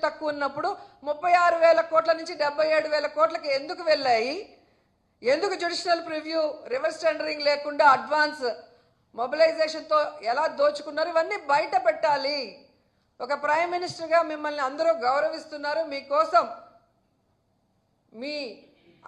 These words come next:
ఆదేశం, మీరు ఇక్కడికి వచ్చినాకైనా ఆదేశించండి సీబీఐని, లేదా అక్కడి నుంచైనా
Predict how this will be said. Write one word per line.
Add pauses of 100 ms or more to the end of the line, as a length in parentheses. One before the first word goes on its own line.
(140)
ఆదేశం,
మీరు
ఇక్కడికి
వచ్చినాకైనా (600)
ఆదేశించండి (400)
సీబీఐని, (340)
లేదా (100)
అక్కడి
నుంచైనా